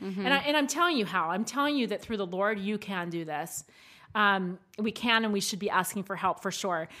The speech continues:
Speaker 2: Now, another speaker, Dieter F. Uchtdorf, he's from Germany and one of the most amazing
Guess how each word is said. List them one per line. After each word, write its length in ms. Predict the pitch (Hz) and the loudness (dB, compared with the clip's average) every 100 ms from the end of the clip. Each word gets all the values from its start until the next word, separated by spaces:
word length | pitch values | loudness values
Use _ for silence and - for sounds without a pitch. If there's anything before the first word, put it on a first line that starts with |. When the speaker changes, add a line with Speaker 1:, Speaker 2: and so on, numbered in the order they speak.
| - | 0
Speaker 2:
Now, 120 | 220 | 4
another 360 | 214 226 226 233 | 6 6 6 4
speaker, 1080 | 220 - - - 247 247 214 180 175 208 220 - - | 2 -4 -6 -2 -2 0 0 0 0 -2 -6 -18 -12
Dieter 320 | 196 220 208 208 | -6 -2 0 2
F. 240 | 196 185 - - _ _ _ - | 2 2 -2 -20 _ _ _ -6
Uchtdorf, 520 | 214 - 175 160 208 - - _ _ _ | -4 -4 -4 -2 -4 -10 -20 _ _ _
he's 160 | 240 - | -4 -2
from 180 | 269 | 0
Germany 440 | 247 185 180 185 185 | 0 0 -2 -2 -2
and 100 | 180 | -2
one 80 | 175 | -4
of 100 | 175 | -4
the 80 | |
most 280 | 180 170 165 | -4 -6 -6
amazing 560 | 170 170 170 170 170 | -6 -6 -6 -6 -6